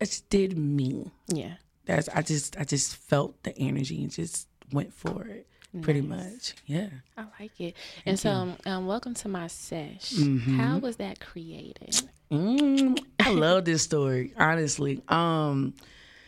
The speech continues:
Speaker 1: so maybe t-, t-, t-, two years ago, my friend had a fashion show.
Speaker 2: Mm-hmm.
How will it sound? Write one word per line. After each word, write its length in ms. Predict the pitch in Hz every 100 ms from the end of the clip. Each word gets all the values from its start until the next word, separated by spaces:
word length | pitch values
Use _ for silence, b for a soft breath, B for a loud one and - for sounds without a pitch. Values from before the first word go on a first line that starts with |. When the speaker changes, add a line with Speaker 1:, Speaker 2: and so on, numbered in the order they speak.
| B B B
Speaker 1:
so 500 | - - 208 196 190
maybe 720 | 190 226 233 240 226 226 220 214
t-, 100 | -
t-, 80 | -
t-, 100 | - - B B B B
two 260 | - 208 220
years 320 | 208 208 190
ago, 460 | - 147 135 143 - _ _
my 440 | 302 156 139 135 143
friend 300 | - 160 151
had 180 | 139 135
a 40 |
fashion 420 | 135 208 240 156
show. 300 | 127 165 127 _ - -
Speaker 2:
Mm-hmm. 220 | 190 185